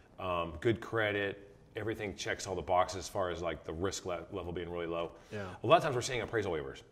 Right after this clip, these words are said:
Speaker 1: And I think they, they, they give these out about ten to fifteen percent of deals. So we can leverage that with an offer.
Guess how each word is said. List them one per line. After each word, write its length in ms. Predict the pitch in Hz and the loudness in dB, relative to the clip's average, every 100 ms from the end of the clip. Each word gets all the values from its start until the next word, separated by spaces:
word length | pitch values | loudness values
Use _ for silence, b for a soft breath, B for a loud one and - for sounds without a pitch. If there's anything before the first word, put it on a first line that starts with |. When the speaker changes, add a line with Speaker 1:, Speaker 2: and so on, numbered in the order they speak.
| - 95 | -14 -4
Speaker 1:
And 100 | 104 | 0
I 80 | |
think 160 | 101 143 | 2 4
they, 160 | 117 101 | 4 4
they, 360 | 101 101 98 - 110 | 2 2 2 -2 -4
they 140 | 104 | -2
give 160 | 95 107 | 0 2
these 160 | 107 95 | 2 0
out 60 | |
about 200 | 92 85 | -2 -2
ten 100 | - | -6
to 60 | 90 | -6
fifteen 300 | - 92 95 | -4 -6 -8
percent 240 | - 98 85 | -8 -8 -2
of 60 | |
deals. 300 | 85 87 - B B B B B - | 0 0 -2 B B B B B -4
So 120 | 120 | 2
we 160 | 120 | 2
can 260 | 147 120 92 - - - 98 | 4 2 -2 -6 -20 -10 4
leverage 420 | 110 117 113 85 | 6 8 6 6
that 540 | 101 101 92 - - - - - - - | 4 6 4 -4 -16 -20 -20 -20 -20 -4
with 180 | 95 110 | 4 4
an 100 | 107 | 6
offer. 440 | 101 98 101 92 | 4 2 2 0